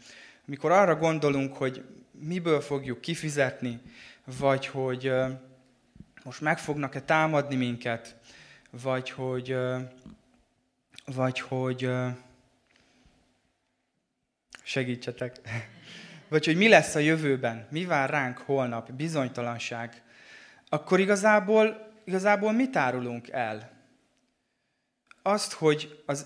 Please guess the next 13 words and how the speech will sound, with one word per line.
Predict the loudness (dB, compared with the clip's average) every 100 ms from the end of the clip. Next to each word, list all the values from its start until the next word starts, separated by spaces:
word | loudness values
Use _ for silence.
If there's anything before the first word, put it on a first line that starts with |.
| -8
életünk | -2 4 4 4 -2 -4 -4 -10 -20 -20 _ 2
valójában | 6 8 8 4 4 2 2 2 2 0 -6 -18 -20 _ _ _
még | 0 2 2
sincsen | -2 -2 -4 -4 -4 -2
teljes | 2 4 4 0 -2
egészében | -2 -2 -6 -6 -6 -4 -2 -4 -6 -6
Isten | -2 -2 -2 -6 -6
kezében. | -8 -8 -10 -8 -10 -12 -18 _ _ _ _ _ _ _ _ _ _ _ -6
Hiszen, | -6 -2 -2 -2 -4 -10 -20 _ _ _ _
ha | -10 -8
Isten | -2 0 2 4 2 2
kezében | -2 0 -6 -4 -6 -6
van | -6 -6 -6